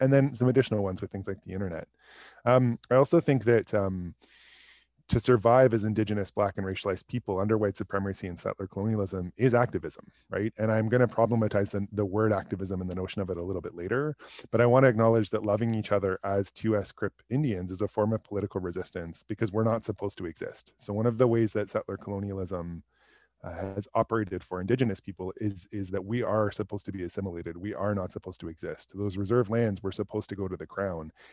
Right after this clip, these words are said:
And we've resisted that, you know, in, in some ways by, um, by creating kinship in cities, and in some ways by creating connections with each other. Um, and so for myself, I prefer the term resistance versus activism because it acknowledges and recognizes that we're still living under settler colonialism.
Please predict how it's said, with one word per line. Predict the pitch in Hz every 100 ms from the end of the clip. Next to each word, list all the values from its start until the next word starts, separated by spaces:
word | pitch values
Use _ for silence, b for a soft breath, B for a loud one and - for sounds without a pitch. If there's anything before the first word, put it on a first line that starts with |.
| B
And | 98
we've | 110 107
resisted | 110 143 - 95
that, | 92 87 104
you | 113
know, | 90
in, | 98 104
in | 104
some | 104 117 113
ways | 107 95
by, | 98 95 90 90 b b b -
um, | 90 87 87 85 98
by | -
creating | 101 - 113 107 98
kinship | - 113 113 113 107 -
in | 95
cities, | 87 131 135 135 131 -
and | 107
in | 101
some | 101 110 107
ways | 98 95
by | 92 90
creating | - 101 95 90 -
connections | 95 95 98 92
with | 92
each | 85 -
other. | 92 87 87 _ B B B B
Um, | 110 107 104 104 -
and | 123
so | 117 120 120 113 107 b b b
for | - 120
myself, | 110 - 160 131 117
I | 110
prefer | 117 139 - 131 131 120 110
the | 113
term | 113 110
resistance | 101 104 - 87 -
versus | 101 98 92
activism | 95 98 92 90 87 82
because | 98 107 101
it | 113
acknowledges | 104 110 131 113 104 95
and | 95
recognizes | 104 113 101 92 104 95
that | 104
we're | 110
still | - 131 117
living | 113 104
under | 95 92
settler | 95 - 90 85
colonialism. | - 87 87 82 90 85